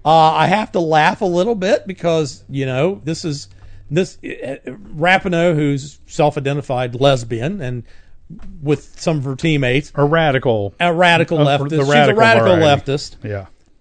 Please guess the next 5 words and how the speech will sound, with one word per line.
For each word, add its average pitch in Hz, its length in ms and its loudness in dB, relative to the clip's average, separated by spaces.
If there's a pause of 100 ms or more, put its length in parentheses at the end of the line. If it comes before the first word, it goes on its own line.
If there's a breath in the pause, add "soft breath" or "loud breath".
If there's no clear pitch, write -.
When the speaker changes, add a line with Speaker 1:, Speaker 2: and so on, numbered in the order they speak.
Speaker 1:
Is 202 240 2
basically 277 600 4
going 233 500 -6
to 220 440 -8 (140)
possibly 220 840 -4